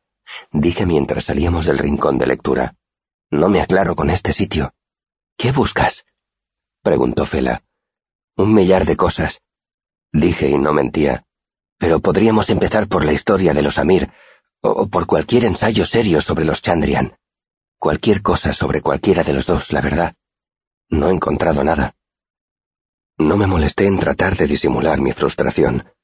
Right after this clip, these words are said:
Me exasperaba haber entrado por fin en el archivo después de tanto tiempo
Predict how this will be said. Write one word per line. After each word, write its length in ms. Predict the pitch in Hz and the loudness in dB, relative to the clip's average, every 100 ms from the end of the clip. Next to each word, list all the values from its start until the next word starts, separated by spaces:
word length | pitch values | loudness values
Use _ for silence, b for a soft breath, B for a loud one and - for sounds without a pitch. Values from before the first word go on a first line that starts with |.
| _ _ _ _ - | _ _ _ _ -2
Me 120 | 67 | -2
exasperaba 640 | - 73 - 76 90 76 71 | 0 -2 0 2 2 2 0
haber 180 | 80 | 2
entrado 400 | 80 69 82 76 | 2 2 0 0
por 160 | 71 64 | 0 -2
fin 260 | - 90 73 | 0 0 2
en 100 | 67 | 0
el 120 | 65 | 0
archivo 480 | 69 - 87 65 65 B B | -2 0 0 0 -4 B B
después 400 | - - 85 87 | -4 -2 -2 0
de 100 | - | -2
tanto 340 | - 101 90 | 0 -2 -2
tiempo 440 | 76 92 78 78 | 0 0 0 -2